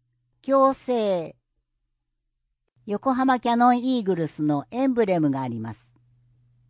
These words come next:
今回の企画の目標。一、誰もがラグビーを観戦できる環境を作り、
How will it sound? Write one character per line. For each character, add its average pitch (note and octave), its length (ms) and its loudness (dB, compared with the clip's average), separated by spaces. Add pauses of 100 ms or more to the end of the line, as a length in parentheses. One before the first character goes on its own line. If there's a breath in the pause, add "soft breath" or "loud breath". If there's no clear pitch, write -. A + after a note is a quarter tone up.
(480)
今 D4+ 240 2
回 G3 320 0
の D3+ 220 -2
企 - 340 -4
画 B3+ 80 0
の A#3 140 4
目 G#3 300 0
標。 E3+ 420 2 (1120)
一、 F#3+ 420 -10 (1400)
誰 C#4 300 2
も B3+ 160 2
が F3 160 0
ラ B3+ 140 2
グ C#4+ 140 0
ビ B3 140 -2
ー G#3 100 6
を E3+ 60 4
観 A#3 240 -2
戦 B3+ 240 -2
で A3+ 140 0
き A#3+ 120 -4
る F#3+ 140 0
環 G#3+ 260 -4
境 A3 280 2
を G3 100 4
作 F3+ 320 -6
り、 C3 180 -10